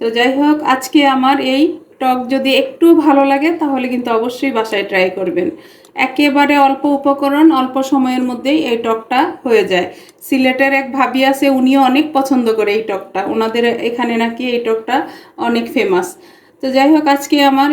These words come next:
এই শীতের মৌসুমে হাতে মাখা রুই মাছের মাথা দিয়ে টমেটোর টক রান্না করা হয়ে গেল। আমি আপনাদের কাছ থেকে বিদায় নিব, আবার নতুন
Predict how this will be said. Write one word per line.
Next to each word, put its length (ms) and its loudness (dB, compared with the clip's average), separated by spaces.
এই 80 4
শীতের 320 2
মৌসুমে 480 0
হাতে 220 2
মাখা 260 0
রুই 200 0
মাছের 420 0
মাথা 340 0
দিয়ে 180 2
টমেটোর 460 2
টক 260 0
রান্না 320 0
করা 240 2
হয়ে 240 0
গেল। 140 0
আমি 160 -2
আপনাদের 360 -2
কাছ 220 -2
থেকে 160 -6
বিদায় 300 0
নিব, 120 -2
আবার 220 0
নতুন 220 2